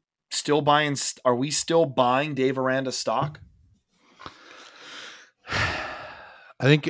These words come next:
Speaker 2: I think a six and seven is, is pretty, pretty bad. I think, uh, if he, if Baylor finishes below five hundred again,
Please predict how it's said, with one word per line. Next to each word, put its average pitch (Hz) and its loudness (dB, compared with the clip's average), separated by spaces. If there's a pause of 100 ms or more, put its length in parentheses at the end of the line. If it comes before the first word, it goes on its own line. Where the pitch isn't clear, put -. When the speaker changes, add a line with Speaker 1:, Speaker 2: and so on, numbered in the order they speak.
Speaker 2:
I 131 2
think 151 4
a 147 8
six - 2
and 113 -6
seven 104 2
is, 98 -2
is 107 -6
pretty, 101 0
pretty 107 -2
bad. 87 -6 (100)
I 113 -10
think, 107 -2
uh, 104 6
if - -4
he, 110 0
if 104 -4
Baylor 123 8
finishes 101 0
below 104 4
five 92 2
hundred 92 0
again, 90 -4